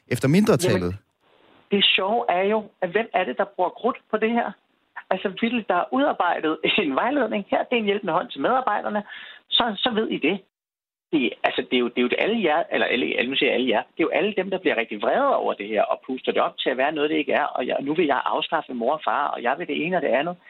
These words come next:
Speaker 2: Det er jo der, der bliver brugt en masse krudt, helt seriøst. Alle, der ikke er berørt af det her, alle, der ikke, altså, seriøst, der er ikke nogen ændring i jeres liv. I bliver ikke påvirket af det. Vi tager ikke noget fra jer. Lad være med at bruge det krudt. Bare sige, "Nå, nu er der en vejledning, så man kan møde borgere, der står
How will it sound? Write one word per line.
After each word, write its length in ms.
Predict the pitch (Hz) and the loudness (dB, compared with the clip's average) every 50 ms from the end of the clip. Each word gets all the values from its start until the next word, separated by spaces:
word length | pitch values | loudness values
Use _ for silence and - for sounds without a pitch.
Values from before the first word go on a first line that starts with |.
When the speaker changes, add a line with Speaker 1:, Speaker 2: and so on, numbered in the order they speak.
| - - - - - - | -14 -14 -14 -10 -4 0
Speaker 2:
Det 60 | 139 | 0
er 60 | 135 | 0
jo 40 | 123 - _ _ - | 0 -2 _ _ 0
der, 140 | 196 233 - | 0 0 0
der 80 | 247 | 0
bliver 160 | 180 180 151 | 0 -2 0
brugt 220 | - 143 147 - - | 0 -2 -4 -2 -2
en 60 | 147 | -2
masse 220 | 131 - - 156 | -2 0 -2 -4
krudt, 280 | - - - 147 156 - - _ _ _ - | -6 -2 0 0 0 -2 -6 _ _ _ -4
helt 220 | - 208 240 220 - | -2 -2 -2 -2 0
seriøst. 600 | - 175 156 143 135 151 - - 185 - - - - - - - - _ _ _ _ _ _ - | 0 0 0 2 2 0 0 0 -4 -8 -10 -12 -16 -18 -18 -20 -20 _ _ _ _ _ _ 0
Alle, 280 | 170 165 180 214 233 233 | 2 2 2 2 2 0
der 80 | 175 135 | 0 0
ikke 220 | - 147 - 180 | -2 -2 -2 -2
er 100 | 170 - | -2 0
berørt 240 | 156 127 127 123 - | 0 0 0 0 -2
af 80 | - - | -2 -4
det 120 | 156 143 | -4 -2
her, 100 | 143 156 - - - | 0 0 -2 0 0
alle, 240 | 151 156 180 202 196 | 0 2 2 0 0
der 80 | 170 147 | 0 0
ikke, 280 | 131 151 160 - - - - | 0 0 -2 -4 -8 -12 -10
altså, 220 | 156 - 170 156 - - _ _ _ _ _ _ - | -6 -4 -4 -4 -4 -6 _ _ _ _ _ _ -6
seriøst, 540 | - - 113 120 127 147 156 - - - - - - | -2 0 0 0 2 0 0 -2 -4 -8 -10 -6 -2
der 60 | 143 | -2
er 120 | 135 - - _ | -2 -2 -2 _
ikke 200 | 135 - - - - | -2 -2 -2 -4 -6
nogen 160 | - 143 143 - | -2 -2 0 0
ændring 360 | - 127 123 131 143 147 - - | 2 2 2 2 2 0 0 0
i 80 | 127 | 2
jeres 240 | 110 113 120 120 - | 2 2 0 -2 -2
liv. 200 | 143 143 - - - - _ - | 0 0 0 -2 -4 -8 _ -4
I 60 | 170 | -2
bliver 160 | 127 - 139 | 2 2 2
ikke 180 | 147 143 - - 262 | 2 0 -2 -2 -2
påvirket 300 | 135 214 226 - 139 131 | 0 2 2 2 2 2
af 60 | 123 | 0
det. 120 | 139 143 - | 0 -2 -4
Vi 160 | - - 139 | -4 -4 -2
tager 160 | - - 139 131 | 0 0 0 0
ikke 120 | 127 - | 0 0
noget 180 | 143 139 156 - - | 0 0 -2 0 0
fra 100 | - 117 | 0 0
jer. 200 | 113 123 131 139 - - - - - - - | 2 2 0 -2 -4 -8 -18 -20 -20 -6 -2
Lad 140 | - 160 160 | 0 0 2
være 140 | 170 180 - | 2 0 0
med 80 | - | 0
at 60 | - | 0
bruge 200 | - 147 143 - | 0 -2 -2 -2
det 140 | 160 123 - - | -2 -4 -4 -2
krudt. 180 | 135 135 - | -2 0 0
Bare 160 | - 180 170 - | 0 -2 -2 -4
sige, 140 | - 156 151 | -6 -2 0
"Nå, 140 | 170 214 208 | 0 0 0
nu 100 | 175 190 | 0 0
er 40 | 220 | 0
der 60 | 190 | 0
en 160 | 165 139 120 | 0 0 0
vejledning, 340 | 131 151 170 165 156 - 131 | 0 0 -2 -2 -4 -4 -6
så 80 | - - | -4 -2
man 120 | 127 120 - | -2 -2 -2
kan 120 | 135 123 | -2 0
møde 160 | 123 120 120 | 0 0 0
borgere, 320 | - 120 113 135 160 165 - | 0 0 0 0 0 0 0
der 100 | 131 117 | -2 -2
står 140 | - 127 | -2 -2